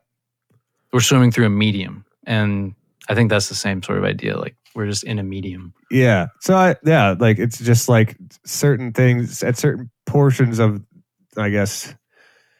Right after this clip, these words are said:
Speaker 2: the density of things change, but you're always in contact with everything.
Speaker 1: Yeah.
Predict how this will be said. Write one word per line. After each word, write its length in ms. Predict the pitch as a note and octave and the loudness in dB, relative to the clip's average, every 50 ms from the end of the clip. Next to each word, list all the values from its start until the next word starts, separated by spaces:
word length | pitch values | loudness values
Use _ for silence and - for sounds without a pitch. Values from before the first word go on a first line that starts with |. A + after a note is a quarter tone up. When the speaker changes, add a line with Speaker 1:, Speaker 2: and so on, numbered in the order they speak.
| _ _ _ _ _ _ _ _ _ | _ _ _ _ _ _ _ _ _
Speaker 2:
the 100 | - D3 | -2 -2
density 840 | B2 - - C3+ C3+ D3 D3+ - - D#3 C#3+ C3+ B2+ B2 B2 B2 A#2+ A2+ - - - - - _ _ - | 0 2 2 4 4 4 2 2 4 4 6 6 6 6 6 6 4 4 0 -4 -14 -18 -20 _ _ -6
of 140 | - A2 A2+ | -6 -6 -4
things 340 | - A#2+ A#2 A2 A2 A2 - | -2 -2 -2 -2 -4 -6 -10
change, 400 | - - A#2+ A2+ A2 A2 A2 G2+ | -8 -4 -2 -2 -2 -2 -2 -2
but 140 | A#2 A2 | -2 -2
you're 300 | - A2 A2 A2 G#2+ A2 - - - | 0 0 0 0 0 -2 -6 -10 -4
always 520 | - A#2 B2 B2+ B2 A#2+ A#2 G#2+ G2 - - | 0 2 4 4 4 4 4 2 0 -2 -4
in 180 | - A#2+ A#2 A2+ | -4 -4 -4 -4
contact 720 | A2+ - A2+ A2 A2 A2 A2+ G#2 G#2 G#2 F#2+ F2+ F2+ - - | -4 -4 -2 -2 -2 -2 -2 -2 -2 0 0 0 -2 -4 -4
with 280 | F#2+ F#2+ F#2+ F2+ F2+ - - | -2 0 0 0 -2 -4 -4
everything. 600 | G2 G2+ G2 G2 F#2 E2 - F2 E2+ E2+ - - _ _ _ _ _ _ _ _ _ _ _ _ _ _ _ _ - - - _ _ | -2 -2 -2 -2 -4 -6 -6 -8 -10 -12 -14 -20 _ _ _ _ _ _ _ _ _ _ _ _ _ _ _ _ -20 -20 -20 _ _
Speaker 1:
Yeah. 200 | - A2 G#2+ - | -6 -6 -6 -8